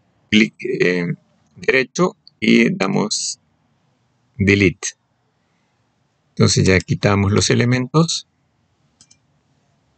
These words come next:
Ahí. Entonces aquí podemos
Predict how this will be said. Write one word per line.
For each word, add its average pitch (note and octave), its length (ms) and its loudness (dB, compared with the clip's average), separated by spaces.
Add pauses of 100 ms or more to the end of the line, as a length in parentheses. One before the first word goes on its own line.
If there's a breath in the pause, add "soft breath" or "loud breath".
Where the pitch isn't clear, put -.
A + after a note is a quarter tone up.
(500)
Ahí. F2 320 2 (320)
Entonces C3 320 2
aquí A#2 140 -2
podemos A2 560 4